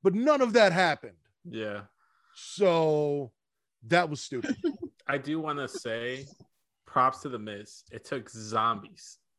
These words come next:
Speaker 2: to give him his first major career injury. Zombies. That's, that's crazy. Who, what other wrestler in history can say that? "It took zombies, a horde of zombies, to give me my first major injury." No one else can say that but The Miz. Another claim that he can make in his Hall of Fame speech.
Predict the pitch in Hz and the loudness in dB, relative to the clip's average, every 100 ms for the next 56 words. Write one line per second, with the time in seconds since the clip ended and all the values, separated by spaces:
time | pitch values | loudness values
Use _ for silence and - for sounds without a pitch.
0 | - 110 120 110 110 107 - 117 117 - | -12 -8 -8 -8 -12 -14 -10 -8 -8 -10
1 | 107 110 104 104 - 104 104 104 107 104 | -12 -10 -12 -14 -12 -8 -8 -10 -12 -16
2 | - 110 107 _ _ - - 107 110 104 | -18 -20 -20 _ _ -20 -12 -6 -6 -8
3 | 107 113 - - _ _ _ _ _ _ | -14 -20 -20 -20 _ _ _ _ _ _
4 | _ _ 120 - 135 131 165 127 113 - | _ _ -16 -6 -4 -2 -4 -4 -6 -10
5 | 160 139 147 165 143 143 131 131 135 135 | -10 -2 0 2 0 -2 0 -2 -2 -8
6 | 113 98 127 117 - - 120 110 104 120 | -10 -10 -12 -16 -18 -16 -10 -10 -8 -10
7 | - 127 104 101 101 110 117 107 110 - | -8 -8 -8 -16 -4 -2 -2 -4 -14 -14
8 | 110 - 143 139 135 104 - 107 107 107 | -14 -12 -8 -6 -6 -10 -8 -8 -8 -12
9 | - 110 110 107 104 - 104 - 113 104 | -20 -18 -16 -14 -16 -14 -18 -16 -18 -20
10 | 101 - 107 107 110 _ _ _ - 120 | -20 -20 -20 -20 -20 _ _ _ -14 -10
11 | 135 135 - - 127 127 113 107 139 139 | -8 -10 -12 -12 -10 -8 -10 -14 -16 -16
12 | - _ _ 120 120 123 131 120 123 113 | -18 _ _ -16 -8 -8 -8 -10 -14 -16
13 | 107 104 117 104 101 117 101 117 101 113 | -16 -18 -20 -20 -18 -18 -10 -10 -10 -14
14 | 104 - - - | -20 -20 -20 -20